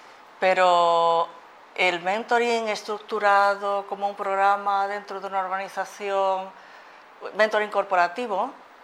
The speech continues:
empecé a atisbarlo, eh, allá por el dos mil once, creo, dos mil once, dos mil doce, en que hicimos un curso, una formación, varias personas del departamento, de programas de desarrollo,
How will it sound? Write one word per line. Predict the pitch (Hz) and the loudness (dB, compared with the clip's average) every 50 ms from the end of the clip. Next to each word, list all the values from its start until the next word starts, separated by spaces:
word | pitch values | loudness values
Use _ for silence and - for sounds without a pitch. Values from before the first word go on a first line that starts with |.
| - - - | -20 -10 -4
empecé | - 190 196 190 185 175 175 - 208 | -4 -4 0 2 0 0 2 4 6
a | 208 | 6
atisbarlo, | 208 208 226 214 202 - 202 214 233 233 220 190 190 202 247 277 285 - - - - - - - - - - - - | 4 4 0 -8 0 4 4 6 6 4 2 0 0 0 -2 -4 -10 -18 -20 -20 -20 -20 -20 -20 -20 -20 -20 -10 -4
eh, | 196 185 175 | 0 2 2
allá | 170 170 185 190 190 | 2 4 2 0 0
por | 196 202 196 196 | 0 -2 -2 -2
el | 185 185 180 | -4 -6 -6
dos | - 180 170 - - | -6 -8 -8 -8 -10
mil | 202 190 185 | -8 -4 -4
once, | 190 220 247 247 240 - - 202 196 190 - | -2 -4 -4 -8 -10 -12 -10 -10 -10 -8 -6
creo, | - 175 185 214 233 226 208 | -6 -6 -4 -4 -4 -4 -4
dos | 190 175 165 - - - - - - - - - - 190 | -6 -8 -10 -10 -16 -20 -20 -20 -20 -20 -20 -20 -20 -18
mil | 190 190 185 185 180 175 180 | -16 -14 -14 -14 -10 -6 -2
once, | 196 202 196 - - - 202 | -2 -2 -4 -6 -12 -10 -8
dos | 190 190 185 180 | -6 -6 -8 -8
mil | 185 190 185 180 | -8 -10 -8 -4
doce, | 196 202 208 202 - 196 190 202 220 - - - - - - - | -2 -2 -2 -2 -6 -8 -8 -8 -10 -12 -18 -20 -20 -18 -12 -8
en | - 233 | -8 -6
que | 226 262 262 | -4 -6 -6
hicimos | 254 - - 269 262 254 247 247 254 254 - - - - | -6 -6 -6 -6 -4 0 0 0 0 0 -4 -12 -14 -10
un | - 220 226 233 233 233 233 233 233 226 220 - | -8 -6 -4 -4 -4 -4 -6 -8 -8 -10 -10 -8
curso, | - 262 269 269 - - 220 240 | -6 -4 -4 -4 -4 -2 -2 -2
una | 269 262 - - | -2 0 0 0
formación, | - - 208 196 202 202 190 - - 254 240 233 226 247 285 311 254 | 2 2 0 2 2 0 0 0 -4 -2 0 0 0 0 -2 -2 0
varias | 196 196 202 196 196 | 0 2 2 0 -4
personas | - 214 196 - 208 202 202 208 202 202 | -4 -8 -8 -8 -8 -8 -6 -6 -8 -6
del | 202 196 196 196 190 185 185 185 | -6 -6 -6 -6 -6 -8 -10 -10
departamento, | 185 185 - 175 175 - 180 190 214 220 214 - - 196 208 214 - - - - - - - - - - | -10 -8 -10 -8 -6 -8 -8 -6 -6 -8 -8 -8 -6 -6 -6 -6 -8 -14 -20 -20 -20 -20 -20 -20 -18 -8
de | - 202 208 220 247 247 - - - | -4 0 0 2 0 0 -4 -6 -4
programas | 190 185 170 175 180 185 185 185 175 170 170 170 - - - - 175 | -4 -2 0 2 4 4 4 2 0 -2 -4 -4 -6 -10 -12 -10 -8
de | 170 170 170 165 | -6 -6 -4 -6
desarrollo, | 165 165 156 - 165 156 156 156 151 151 - - - | -6 -8 -8 -6 -6 -6 -6 -6 -10 -10 -10 -12 -12